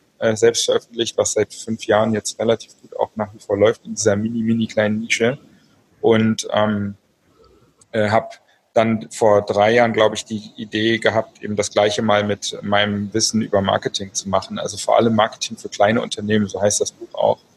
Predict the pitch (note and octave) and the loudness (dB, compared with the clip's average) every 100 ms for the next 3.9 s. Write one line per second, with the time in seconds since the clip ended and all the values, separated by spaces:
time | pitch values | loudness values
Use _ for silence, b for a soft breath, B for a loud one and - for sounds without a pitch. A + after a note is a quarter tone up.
0 | b b _ - G2 G2+ - - G2+ - | b b _ -4 0 0 -2 0 0 0
1 | F2+ A2 - - G#2+ G#2+ G#2 - - G#2+ | -2 -2 -2 -2 -2 0 -2 -4 -14 -10
2 | G#2 G2 G2+ G2 - G2+ G#2 A#2 - _ | -8 -4 -4 -4 -8 -4 -4 -4 -8 _
3 | b b _ - A2 A2 A2 G#2+ | b b _ -2 2 2 2 0